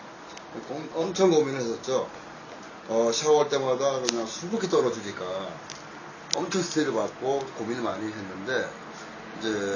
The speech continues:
한 일주일 넘어가면서부터 서서히 샤워할 때 머리카락이 떨어지는 게 좀,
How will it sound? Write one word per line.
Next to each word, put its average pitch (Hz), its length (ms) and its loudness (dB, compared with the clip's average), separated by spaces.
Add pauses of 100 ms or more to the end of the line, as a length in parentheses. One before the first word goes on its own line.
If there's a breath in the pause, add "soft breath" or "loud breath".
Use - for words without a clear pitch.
(400)
한 113 240 -6
일주일 151 320 6
넘어가면서부터 117 880 2 (340)
서서히 151 920 6
샤워할 127 540 -2 (120)
때 185 180 2 (340)
머리카락이 147 480 4
떨어지는 131 540 -2
게 151 160 6
좀, 117 220 0